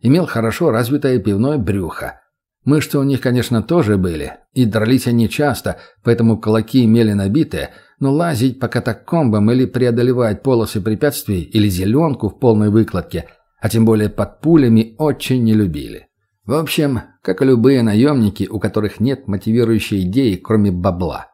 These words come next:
А вот плакаты на стенах изображали очень накачанных мужиков, иногда с топорами, иногда с пулеметами, а еще телок в бронеливчиках или вообще в чем мать родила.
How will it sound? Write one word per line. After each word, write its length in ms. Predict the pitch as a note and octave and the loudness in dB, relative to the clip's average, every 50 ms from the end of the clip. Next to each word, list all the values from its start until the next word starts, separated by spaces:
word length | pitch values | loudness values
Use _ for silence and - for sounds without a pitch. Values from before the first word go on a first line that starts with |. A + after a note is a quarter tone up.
| _ _ _ _ _ _ _ _ _ _ _ _ | _ _ _ _ _ _ _ _ _ _ _ _
А 80 | - A#2 | -2 0
вот 200 | B2+ B2 - - | 0 0 -2 -2
плакаты 500 | B2 B2 A#2+ A#2+ - F#3+ G3 F#3 F3+ D#3+ | -2 -2 -2 -2 -4 -4 -2 0 0 0
на 120 | D3+ C#3 | 0 -2
стенах 440 | B2 - - D3 D3 D3 C3+ B2 - | -4 -4 -4 -4 -4 -4 -4 -4 -2
изображали 680 | A#2+ G#2+ A2+ G#2 A#2 A2+ A2 A2+ C3+ B2+ B2 A#2 - - | -2 0 0 0 0 -2 -2 0 0 0 0 0 -2 -2
очень 320 | C#3 D3 C#3+ - E3 D3 | -4 -2 -2 -2 -4 -2
накачанных 640 | C#3+ C3+ A#2+ - - A#2+ A#2 - B2+ A#2 A2+ A2 - | -2 -2 -4 -4 -2 -4 -2 -2 -2 -2 -2 -2 -2
мужиков, 500 | A2+ G#2+ G2+ G2+ F#2+ - F#2 D#2+ - - - - _ _ _ _ _ | -2 -2 -2 -2 -4 -6 -6 -8 -8 -12 -18 -20 _ _ _ _ _
иногда 320 | - A2+ B2 C3 C#3 D3+ C#3+ | -2 0 0 2 0 -2 -4
с 80 | - | -4
топорами, 760 | - A#2 - - F#2+ F#2+ G2 A#2+ C3+ C#3+ C3 A#2+ A2+ F#2 - - | -4 -6 -4 -2 -4 -2 0 0 0 0 0 0 0 -2 -2 -4
иногда 320 | - A2 A2+ A2+ B2 C3 | -2 -2 -2 0 -2 -6
с 60 | B2 - | -8 -8
пулеметами, 840 | - C#3+ C#3+ C#3 C#3 B2 G#2+ G#2 F#2 E2 - - C#2+ C2 C2 - _ _ _ _ _ - | -4 -2 0 2 2 2 2 2 0 -2 -6 -8 -12 -14 -14 -20 _ _ _ _ _ -2
а 100 | A#2 A2 | -2 -2
еще 420 | G#2 - - - D#3+ D#3 B2 - - - _ _ _ _ _ _ - | 0 -2 -2 -2 0 0 0 -2 -6 -16 _ _ _ _ _ _ 0
телок 460 | - C#3+ C3+ B2 A#2 A2+ G2+ - - | 4 4 4 6 4 0 -2 -4 -6
в 60 | G2+ | -2
бронеливчиках 800 | F#2 A#2+ A2+ A2+ G#2+ G#2+ A2+ C#3 D3+ C3+ - - G#2 - G2+ - A#2 | 0 2 2 2 2 4 4 4 2 2 0 -4 -6 -6 -4 -2 0
или 100 | A#2 A#2 | 0 2
вообще 440 | A#2+ C3 A#2 - - - A#2+ G#2+ | 2 0 -2 -2 -4 -2 -2 -2
в 60 | F2+ - | -2 -2
чем 200 | - A#2 A2+ A2 | -2 0 2 2
мать 320 | G#2+ G#2+ G2+ E2+ - - | 2 2 2 0 -4 -6
родила. 500 | F#2+ F#2 E2 E2+ D#2+ D2 C2 - - | -8 -6 -6 -6 -8 -10 -10 -14 -18